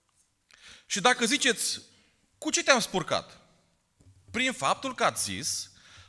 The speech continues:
"Masa Domnului este de desprețuit." Când aduceți o jertfă, ca jertfă, o vită oarbă, nu este l-, rău lucrul acesta?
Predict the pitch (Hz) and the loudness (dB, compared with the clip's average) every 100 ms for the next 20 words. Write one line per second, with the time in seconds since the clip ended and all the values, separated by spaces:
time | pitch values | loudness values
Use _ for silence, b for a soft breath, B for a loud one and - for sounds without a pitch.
0 | B 104 147 226 220 135 123 135 190 185 | B -4 -2 0 0 0 -2 -2 -2 -2
1 | 190 190 196 - 240 - 240 - - - | 0 0 0 -2 -4 -2 -6 -8 -16 -20
2 | _ _ _ - _ _ _ b b b | _ _ _ -20 _ _ _ b b b
3 | b _ - 170 156 165 185 160 135 139 | b _ -6 -2 -2 -4 -4 0 0 0
4 | - 143 139 151 - _ _ - 131 131 | 0 -2 -2 -6 -16 _ _ -2 0 2
5 | 175 - 110 123 147 143 123 107 90 90 | -2 -4 -8 -6 -6 -4 -4 -2 -2 -4
6 | 175 - _ _ b b b b b 127 | -14 -16 _ _ b b b b b -2
7 | 190 208 190 - 175 165 165 156 175 160 | 2 4 4 2 2 0 0 0 2 2
8 | 156 139 120 240 - - 98 | 0 -2 -2 -4 -8 -10 -12